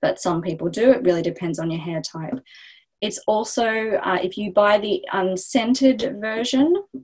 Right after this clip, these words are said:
which most bulk stores, they may not have that brand in particular, but a lot of companies in Australia are starting to make it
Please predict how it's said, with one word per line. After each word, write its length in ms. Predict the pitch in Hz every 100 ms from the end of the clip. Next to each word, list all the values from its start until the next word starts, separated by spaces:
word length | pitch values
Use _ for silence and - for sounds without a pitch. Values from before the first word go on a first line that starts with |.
| _
which 320 | 190 208 -
most 340 | 202 202 208 -
bulk 260 | 214 226 -
stores, 540 | - 180 170 180 180
they 120 | 185
may 140 | 185 196
not 160 | 202
have 200 | 202 185
that 200 | 180 -
brand 240 | 185 175 175
in 80 | 165
particular, 540 | - 220 - 254 294 - _ - - _ _
but 100 | 185
a 60 | 180
lot 260 | 180 185
of 120 | 196
companies 480 | - 220 226 226 214
in 100 | 208
Australia 500 | 202 - 185 185 180
are 80 | 180
starting 400 | 180 175 170 175
to 160 | 196 185
make 280 | 165 170
it 160 | 180